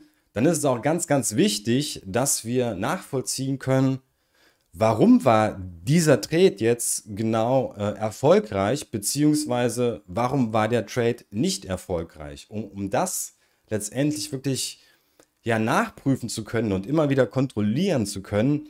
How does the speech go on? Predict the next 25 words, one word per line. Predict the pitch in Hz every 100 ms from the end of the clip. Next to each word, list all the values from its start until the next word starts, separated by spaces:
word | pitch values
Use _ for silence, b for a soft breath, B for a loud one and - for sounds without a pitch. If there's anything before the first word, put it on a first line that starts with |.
| B B B B B _
braucht | 87 98 160 - 170
man | 147 147 98
eine | 135 170
Strategie, | - - 135 131 101 104 175 190 165 - _ _ _ -
ja, | 110 120
die | 101 113 113
reproduzierbar | 143 147 131 143 - 202 - 80
ist. | 76 - - 98
Also | 107
die | 110 127
man | 123 113
wirklich, | 131 135 120 95
äh, | 113 117 113 87 -
hundert | 175 180 147
Mal, | 139 135 131 123
fünfhundert | - 175 190 156 139 139
Mal | 131 131 123 104
ganz | 117 175 -
genau | 127 117 139 139
nach | 135 127 - 110
diesen | 127 160 143
Kriterien | - 110 143 165 120 104 113 127 b b b b b b -
immer | 151 165
wieder | 151 135 -
anwendet, | 160 175 156 151 147 147